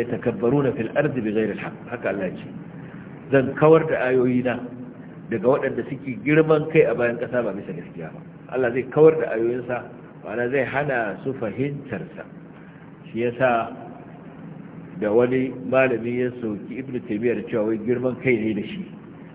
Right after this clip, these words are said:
sai aka mayar masa da martani cewa, Haba, mutumin da Allah ya bashi fahimta Alƙur'ani irin Ibn Taymiyyah, ka soke shi da girman kai? Ai, da yana da girman kai, Allah ba zai bashi ilimi irin wannan ba.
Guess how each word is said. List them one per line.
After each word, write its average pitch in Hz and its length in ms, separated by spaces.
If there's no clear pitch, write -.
sai 117 120
aka 120 220
mayar 135 260
masa 135 220
da 107 80
martani 110 540
cewa, 101 360
Haba, - 420
mutumin 127 360
da - 100
Allah 127 200
ya 123 40
bashi 131 280
fahimta 120 360
Alƙur'ani 117 560
irin 127 200
Ibn 127 180
Taymiyyah, 117 400
ka 104 80
soke 101 220
shi 127 80
da 107 80
girman 135 340
kai? 196 140
Ai, 180 180
da 185 140
yana 151 240
da 123 60
girman 131 340
kai, 135 160
Allah 131 160
ba 113 100
zai 113 120
bashi 107 260
ilimi 98 320
irin 95 160
wannan 78 320
ba. 69 80